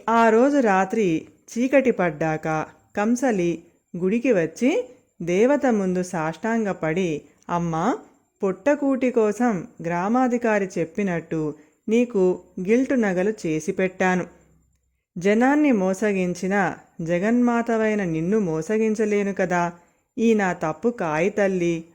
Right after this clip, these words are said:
అని వేడుకొని వెళ్ళిపోయాడు. సొమ్మసిల్లిపోయినంత పనైంది దేవతకు. మరుక్షణం ఆమె కళ్ళ నిప్పులు రాల్స్తూ గ్రామాధికారికి కనపడి, "మూర్ఖుడా,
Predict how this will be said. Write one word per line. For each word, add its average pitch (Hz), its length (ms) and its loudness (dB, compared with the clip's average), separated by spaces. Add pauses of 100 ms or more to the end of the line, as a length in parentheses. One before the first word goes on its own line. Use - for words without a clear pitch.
అని 185 440 -4 (180)
వేడుకొని 220 580 2
వెళ్ళిపోయాడు. 175 720 0 (300)
సొమ్మసిల్లిపోయినంత 233 1200 2
పనైంది 180 920 0 (140)
దేవతకు. 180 640 0 (540)
మరుక్షణం 190 800 -2 (120)
ఆమె 180 260 -2
కళ్ళ 170 400 -2
నిప్పులు 196 500 -2
రాల్స్తూ 165 760 -2 (600)
గ్రామాధికారికి 185 920 0
కనపడి, 170 720 -4 (240)
"మూర్ఖుడా, 185 540 -2